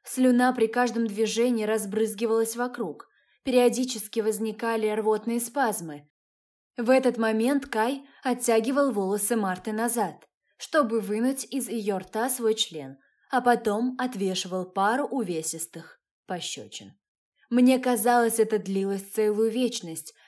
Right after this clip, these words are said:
как вдруг Рыжий отстранился и кончил на пол. Мы с блондинкой тяжело дышали, сидя на полу. Он оглядел нас с ног до головы, а потом приказал:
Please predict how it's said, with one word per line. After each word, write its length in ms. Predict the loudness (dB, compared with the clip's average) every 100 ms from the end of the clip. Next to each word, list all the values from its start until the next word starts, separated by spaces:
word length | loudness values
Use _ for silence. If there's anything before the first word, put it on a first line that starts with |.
| _
как 160 | -2 -2
вдруг 340 | -2 -4 0
Рыжий 280 | 2 2 0
отстранился 640 | -4 -2 0 0 0 -2
и 40 | -4
кончил 400 | -4 -4 -6 -8
на 200 | -10 -12
пол. 240 | -14 -18 _ _ _ _
Мы 140 | 2 2
с 60 |
блондинкой 600 | 2 2 2 0 0 -2
тяжело 400 | -2 -2 2 2
дышали, 500 | 2 -2 -2 -4 -4
сидя 340 | -8 -8 -10 -12
на 100 | -8
полу. 480 | -4 -4 -6 -10 _ _ _
Он 180 | 2 4
оглядел 480 | 4 4 2 2 2
нас 220 | 2 -2
с 40 | -2
ног 180 | -4 0
до 100 | 2
головы, 420 | 2 2 2 0
а 60 |
потом 320 | 0 -6 -6 -8
приказал: 640 | -10 -10 -14 -14 -16